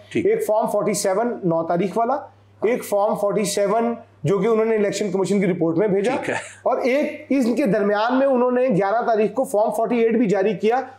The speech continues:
Speaker 2: फ़ोर हंड्रेड फ़ोर्टी नाइन polling stations का detailed results of all candidates।
Speaker 1: ठीक है।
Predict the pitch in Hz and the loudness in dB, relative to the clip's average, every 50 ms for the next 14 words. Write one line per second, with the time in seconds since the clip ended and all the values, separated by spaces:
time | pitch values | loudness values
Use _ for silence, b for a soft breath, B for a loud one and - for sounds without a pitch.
0 | - - - - 233 269 262 240 240 240 254 240 - 220 220 214 - 247 233 226 | -20 -12 -4 -2 0 0 2 0 0 0 0 0 0 -2 -2 0 0 0 0 0
1 | 240 240 185 220 220 226 240 180 208 226 190 220 226 269 247 180 196 196 208 226 | 0 0 0 0 0 0 0 0 0 0 0 0 0 0 0 0 0 0 0 0
2 | 254 262 226 226 214 254 254 247 277 - - 220 247 269 302 311 320 226 262 254 | 0 2 2 2 2 0 0 -2 -2 -2 0 0 2 2 2 2 2 2 0 0
3 | 226 220 208 165 175 165 - - - - - - - - - - 135 113 - 95 | 0 0 0 0 -2 -2 -2 -6 -12 -14 -16 -20 -20 -16 -8 -4 -4 -4 -2 -4
4 | 92 - | -6 -6